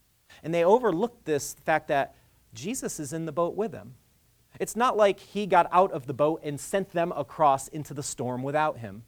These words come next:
I mean, he knew, Jesus knew the storm was coming. This, none of this was mysterious. So being a disciple for us, two thousand years later, not in the physical boat,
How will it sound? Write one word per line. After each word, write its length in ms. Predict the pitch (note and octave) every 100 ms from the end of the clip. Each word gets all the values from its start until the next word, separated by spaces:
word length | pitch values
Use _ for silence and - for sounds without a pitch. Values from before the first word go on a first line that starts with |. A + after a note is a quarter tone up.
| _ _ _ _ _ _ _ _
I 40 | D#3+
mean, 80 |
he 120 | D#3 A#3+
knew, 300 | G#3+ C4+ E3+
Jesus 340 | B3+ F#3 D#3
knew 380 | D#3+ A#3+ B3+ F#3
the 80 | G3+
storm 400 | - G3+ G3+ G3+
was 160 | G3
coming. 400 | A3 A3 A2+ A2+ - - -
This, 160 | F#3+
none 160 | G3+ A#3+
of 100 | F#3+
this 180 | G3+ G3+
was 140 | F#3+
mysterious. 720 | G3+ - A3 G3 B2 A2+ - - - -
So 440 | - - G3+ F#3 - - _ _ _ _ - -
being 300 | A3 C#4 C4+
a 100 | G3
disciple 760 | D#3+ - A3 G#3 - A2 D3 - _ _
for 280 | _ F#3 F#3+
us, 540 | A#3+ C#3 C#3+ - - - _ _ -
two 120 | C4+
thousand 380 | B3+ A#3 G3 G3
years 240 | F3+ D3+
later, 300 | D#3 C#3 D#3+
not 420 | D#3 E3 A3 G#3+ -
in 240 | F3+ E3+
the 100 | D3+
physical 480 | C#3+ E3+ C#3+ D3+ C#3
boat, 340 | C3 C#3 C#3